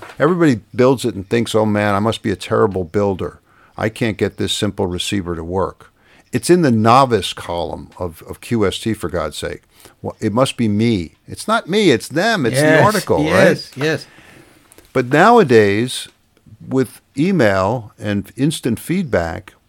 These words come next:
Speaker 1: Dean and I discovered this. We would, we would discover a change, usually a change that I had made in the schematic, and then, "Oh yeah, we better tell the students about that." So boom,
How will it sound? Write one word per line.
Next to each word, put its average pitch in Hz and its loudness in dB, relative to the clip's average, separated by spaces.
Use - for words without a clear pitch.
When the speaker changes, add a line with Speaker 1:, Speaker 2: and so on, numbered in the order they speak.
Speaker 1:
Dean 131 -2
and 180 -2
I 101 2
discovered 87 -4
this. 87 -10
We 110 -4
would, 117 -4
we 117 -4
would 120 -4
discover 113 0
a 92 -4
change, 120 -2
usually 123 0
a 101 0
change 117 0
that 107 0
I 107 6
had 101 0
made 101 0
in 98 -6
the 101 -4
schematic, 107 -2
and 107 -2
then, 110 0
"Oh 113 6
yeah, 110 6
we 104 2
better 117 4
tell 110 0
the 104 -4
students 117 -4
about 92 -8
that." 95 -4
So 123 -4
boom, 123 2